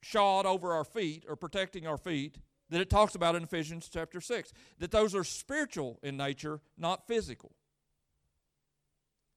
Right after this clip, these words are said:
Let's perceive this to be true because the Word of God is true. The weapons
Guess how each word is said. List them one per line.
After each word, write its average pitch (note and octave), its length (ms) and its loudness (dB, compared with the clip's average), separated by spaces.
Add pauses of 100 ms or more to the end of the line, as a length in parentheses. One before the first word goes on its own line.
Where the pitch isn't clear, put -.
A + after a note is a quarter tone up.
(640)
Let's G#3 200 0
perceive C4 520 0
this F3 220 -4
to F#3 100 -10
be F3 140 -4
true A#3+ 280 -4
because F#3 360 2
the F#3+ 60 -4
Word F#3 180 2
of F3 80 -6
God F#3+ 200 2
is G#3+ 160 0
true. - 360 -12 (3500)
The - 80 -14
weapons D#3+ 760 -4